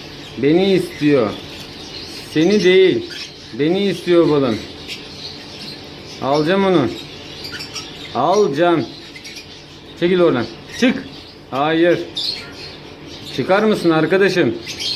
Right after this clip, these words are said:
Balım benim. Gel balım sen bana gel.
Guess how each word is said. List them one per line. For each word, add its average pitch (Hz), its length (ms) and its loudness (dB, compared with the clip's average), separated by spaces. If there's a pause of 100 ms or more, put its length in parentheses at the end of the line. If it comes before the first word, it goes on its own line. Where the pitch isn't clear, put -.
(320)
Balım 196 360 4
benim. 175 320 6 (840)
Gel 151 240 4
balım 190 320 6
sen 143 240 4
bana 110 180 0
gel. 127 260 0